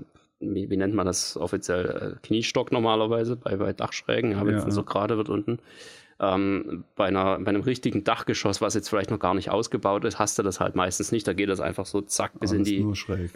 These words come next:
Speaker 2: ja.
Speaker 1: in die Ecke da unten rein. Und, aber da kannst du ja häufig noch diesen ganzen Teil da unten zumachen, vielleicht sogar akustisch mitnutzen, wie eine, wie eine Art Bassfalle. Und, und dadurch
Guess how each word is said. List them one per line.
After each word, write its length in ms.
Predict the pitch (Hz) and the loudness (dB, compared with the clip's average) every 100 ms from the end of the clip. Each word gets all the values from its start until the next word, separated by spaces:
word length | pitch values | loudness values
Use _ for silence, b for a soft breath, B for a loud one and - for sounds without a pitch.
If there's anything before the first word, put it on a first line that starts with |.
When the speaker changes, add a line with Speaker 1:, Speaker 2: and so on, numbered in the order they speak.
| - | -10
Speaker 2:
ja. 120 | 101 92 | -6 -2
Speaker 1:
in 100 | 104 | 0
die 120 | 104 | 2
Ecke 220 | 110 117 | 2 4
da 80 | 104 | 4
unten 280 | 101 101 104 | 4 2 4
rein. 360 | 92 92 110 | 4 4 2
Und, 320 | 104 98 95 - - | 2 0 -2 -8 -6
aber 200 | - 95 | -2 -2
da 220 | 95 98 | 2 0
kannst 320 | 101 110 101 | 2 0 2
du 60 | 101 | 0
ja 100 | 95 | 2
häufig 300 | 101 101 98 | 2 0 0
noch 140 | 98 | -2
diesen 260 | - 92 101 | -2 -2 0
ganzen 540 | 95 101 107 101 95 b b b b b _ | 2 0 0 0 0 b b b b b _
Teil 280 | - 101 104 | -2 2 2
da 80 | 107 | 2
unten 260 | 95 98 90 | 2 0 -2
zumachen, 580 | - 143 113 95 120 | 0 2 2 2 2
vielleicht 220 | 104 98 - | 2 0 0
sogar 320 | 107 92 78 | 0 2 0
akustisch 460 | - 123 - 120 | 0 -2 -2 -4
mitnutzen, 560 | 98 95 98 104 - 113 | -2 0 -2 -2 -2 0
wie 120 | 110 | 0
eine, 220 | 98 98 | 0 0
wie 60 | 95 | 0
eine 100 | 95 | 0
Art 200 | 92 - | -2 0
Bassfalle. 520 | 98 101 - 101 120 b b b b b b _ _ | -2 0 0 0 0 b b b b b b _ _
Und, 340 | - 101 101 - | -2 0 0 -2
und 140 | 101 | 0
dadurch 480 | 92 101 101 110 | 2 2 0 -2